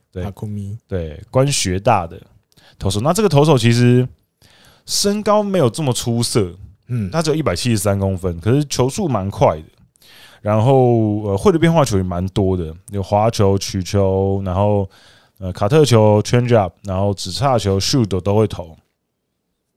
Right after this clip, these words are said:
Speaker 1: 而且是系出名门的嘛，自辩合格三的。
Speaker 2: 嗯。
Speaker 1: 对，那整体来讲，其实，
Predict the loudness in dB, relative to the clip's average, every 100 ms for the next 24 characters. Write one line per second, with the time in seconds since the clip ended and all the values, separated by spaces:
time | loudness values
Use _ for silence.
0 | _ -4 -2 0 -2 -4 -2 -2 -2 -4
1 | -4 -4 -6 -10 -14 -18 -14 -6 -2 0
2 | 0 0 0 -2 -2 -6 -10 -14 -10 -8
3 | -10 -16 _ _ -20 2 4 6 4 4
4 | 0 0 4 4 4 2 2 0 2 2
5 | 2